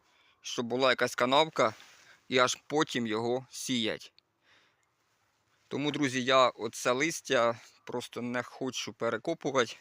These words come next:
бо по ньому сіять буде досить погано. Це перше. І друге.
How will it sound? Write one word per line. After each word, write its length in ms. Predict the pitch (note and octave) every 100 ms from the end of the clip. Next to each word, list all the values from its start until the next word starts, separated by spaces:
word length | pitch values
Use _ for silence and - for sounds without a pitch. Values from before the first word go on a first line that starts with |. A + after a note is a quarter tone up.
| - - - -
бо 140 | C3
по 120 | - B2+
ньому 260 | C3+ B2
сіять 460 | - C#3 C3+ A#2+ - - - - _ -
буде 240 | B2 B2
досить 320 | A2+ B2 A#2 -
погано. 440 | A2+ A#2 G#2+ D#2
Це 200 | - B2+
перше. 500 | - C3+ A#2+ - G2+
І 120 | G2 C#3+
друге. 540 | D3 D3 A#2 A2